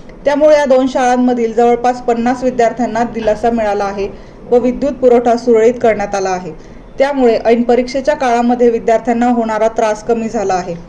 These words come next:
जिल्हा परिषदेच्या शाळांचे विद्युत बिल ग्रामपंचायतींनी भरावे असे आदेश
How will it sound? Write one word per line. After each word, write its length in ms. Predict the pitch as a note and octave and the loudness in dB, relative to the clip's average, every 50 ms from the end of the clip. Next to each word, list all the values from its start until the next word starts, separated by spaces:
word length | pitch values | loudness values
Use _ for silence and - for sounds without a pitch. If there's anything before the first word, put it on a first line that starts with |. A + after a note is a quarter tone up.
| - - - - - - - - - - - A#3+ | -20 -20 -20 -20 -20 -20 -18 -20 -16 -8 -4 -2
जिल्हा 220 | C#4 C#4 D4+ D4+ | 0 0 0 2
परिषदेच्या 640 | B3 D4 C#4 C#4+ - D4+ C#4 C4+ C#4+ C4 C#4 C#4 B3+ | 2 2 0 0 0 0 2 2 2 2 0 0 0
शाळांचे 420 | D4 B3 A#3 A#3 A#3 A3+ A#3+ C4 B3+ | 0 0 2 2 0 2 2 2 2
विद्युत 360 | A3+ A#3+ A3+ - B3 C4 B3+ | 2 0 -2 -2 -2 -2 0
बिल 240 | A#3+ A#3+ B3+ B3 - | 0 0 0 0 2
ग्रामपंचायतींनी 880 | A3+ A#3 G#3+ A3 A3+ A#3+ A#3+ A#3 A#3+ A#3 C#4 B3 B3+ B3 B3+ B3 B3+ C#4 | 2 0 0 0 -2 0 0 0 2 2 2 0 0 2 2 2 2 2
भरावे 420 | C4 B3+ C4 B3 B3 A#3+ G#3+ G3+ F#3+ | 2 2 2 2 2 0 0 0 -2
असे 300 | - A3 - - C4 C#4 | -2 -4 -2 0 0 2
आदेश 380 | C4 A#3 G#3+ G#3 G#3 A3 - | 2 2 0 0 -2 -4 -4